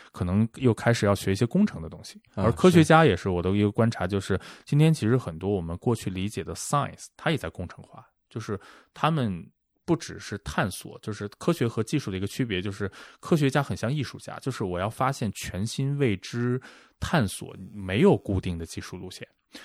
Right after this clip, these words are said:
Speaker 1: 但是工程师呢，是，总之这个东西我能给你造出来。
Speaker 2: 嗯。
Speaker 1: 我即使没研究明白，这是个黑盒子，但是我能给你造出来。但是今天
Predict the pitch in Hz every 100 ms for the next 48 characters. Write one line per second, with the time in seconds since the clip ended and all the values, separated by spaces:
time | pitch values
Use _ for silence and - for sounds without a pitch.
0 | - - 165 143 - 202 202 98 - -
1 | 95 90 87 - 113 92 - 92 87 120
2 | 127 113 127 92 87 110 110 127 - -
3 | _ _ - 95 87 85 90 92 90 -
4 | 135 101 90 98 98 104 110 87 85 104
5 | 113 110 107 - 131 - 82 87 113 90
6 | 104 104 85 82 98 95 92 90 - -
7 | - - - 143 143 151 151